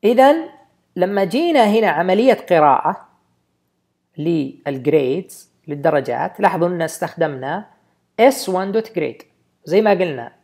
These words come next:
نتعامل مع هذا كله، آه، ك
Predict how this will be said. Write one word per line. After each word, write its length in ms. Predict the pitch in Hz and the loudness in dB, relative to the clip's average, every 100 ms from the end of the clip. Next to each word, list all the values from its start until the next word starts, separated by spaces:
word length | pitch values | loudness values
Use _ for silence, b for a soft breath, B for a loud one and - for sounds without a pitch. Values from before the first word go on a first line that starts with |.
| 160 | -20
نتعامل 800 | 156 156 160 226 254 294 311 - | -10 -4 2 2 2 0 -4 -6
مع 400 | 208 190 170 156 - | -4 0 0 -2 -6
هذا 440 | 170 196 160 156 | -2 0 0 -2
كله، 480 | 151 226 220 240 240 b b b _ - - 170 | -4 -4 2 2 0 b b b _ -20 -12 -6
آه، 360 | 147 139 131 | -4 -4 -4
ك 340 | 127 - 202 | -4 2 2